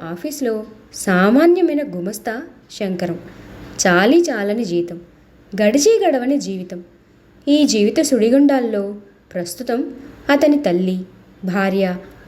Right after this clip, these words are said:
ఐదుగురు పిల్లలు కొట్టుమిట్టాడుతున్నారు. నేను చెప్పడం కాదు, ఒకసారి మీరు చూడాలి. నా మాట కాదనకండి. మీ కళ్ళతో చూసి శంకర్రావు ఇంటి పరిస్థితి ఏమిటో మీరు కూడా తెలుసుకోండి.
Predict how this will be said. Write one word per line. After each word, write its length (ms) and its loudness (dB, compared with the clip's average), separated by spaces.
ఐదుగురు 380 4
పిల్లలు 480 -2
కొట్టుమిట్టాడుతున్నారు. 1000 0
నేను 220 4
చెప్పడం 400 4
కాదు, 380 -2
ఒకసారి 580 -4
మీరు 220 4
చూడాలి. 480 2
నా 160 4
మాట 260 -2
కాదనకండి. 640 0
మీ 140 4
కళ్ళతో 380 0
చూసి 400 2
శంకర్రావు 540 2
ఇంటి 240 0
పరిస్థితి 440 0
ఏమిటో 400 2
మీరు 220 2
కూడా 240 2
తెలుసుకోండి. 640 -6